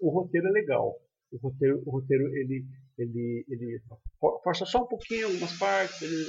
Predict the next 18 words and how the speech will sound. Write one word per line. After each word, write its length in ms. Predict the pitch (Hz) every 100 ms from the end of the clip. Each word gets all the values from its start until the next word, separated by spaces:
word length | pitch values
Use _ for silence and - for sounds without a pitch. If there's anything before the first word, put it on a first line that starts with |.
| 160
eu 80 | 165
não 60 | 151
gosto 420 | 165 156 151 151
muito 260 | 175 170 170 - _
da, 160 | 123 123
de 360 | 120 117 113 113
uma 120 | 131
explicaçãozinha 720 | 127 - 120 135 123 127 131
que 80 | 131
ele 120 | 123
tem 200 | - 131
lá, 260 | 143 175 160 - _ -
mas 240 | 131 139 - _ _
ele 200 | 147 151
cria 200 | 170 202
personagens 480 | 170 156 151 135 131 139
legais, 420 | 143 165 175 156
né? 160 | 180